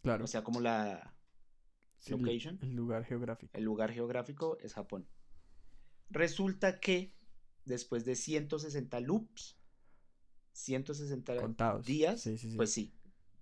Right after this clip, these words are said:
Speaker 2: así, así lo dice, eh, ellos se dan cuenta que tienen que matar como a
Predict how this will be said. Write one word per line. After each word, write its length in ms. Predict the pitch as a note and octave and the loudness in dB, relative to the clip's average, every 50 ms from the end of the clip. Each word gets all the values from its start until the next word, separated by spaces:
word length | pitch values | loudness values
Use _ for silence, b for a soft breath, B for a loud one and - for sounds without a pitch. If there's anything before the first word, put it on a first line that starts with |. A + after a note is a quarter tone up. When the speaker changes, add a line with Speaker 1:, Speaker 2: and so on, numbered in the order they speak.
| - - - - | -20 -20 -16 -14
Speaker 2:
así, 380 | A2 G#2+ - - A2 A2 G#2+ G#2+ | -12 -8 -6 -4 -2 -2 -2 -4
así 220 | G#2+ - - A2 | -6 -6 -4 -4
lo 100 | G#2+ A2+ | -2 0
dice, 360 | A#2+ B2+ C3 D#3+ G3+ A3+ - b b b b b b b b b b b b - - - - - - | 0 -2 0 -2 -2 -4 -4 b b b b b b b b b b b b -20 -20 -20 -20 -6 0
eh, 260 | B2+ C3 B2+ B2+ - - | 2 4 4 4 4 4
ellos 220 | C#3+ C3+ D3 C#3+ | 2 2 2 4
se 100 | C#3+ F3 | 4 4
dan 160 | D3+ C3+ B2 | 4 4 2
cuenta 500 | - - D3+ D3 D3+ D3 D3+ D#3 D#3 - | 2 2 2 2 2 2 0 0 -2 -2
que 360 | - - E3+ F3 F3+ - - - - - - - - | -2 0 0 0 0 -2 -6 -12 -18 -20 -20 -12 -2
tienen 240 | - C3 B2+ C3 - | -2 0 0 0 -2
que 120 | - C#3 | -2 -2
matar 380 | C#3 C#3 C#3 C#3 B2 A#2 A#2 A#2+ | -2 -2 -2 -2 -2 -2 -2 -2
como 300 | - C3 C3 C3+ C3 - - | -4 0 2 2 0 2 2
a 280 | B2+ B2 A2+ - - | 2 2 2 0 -2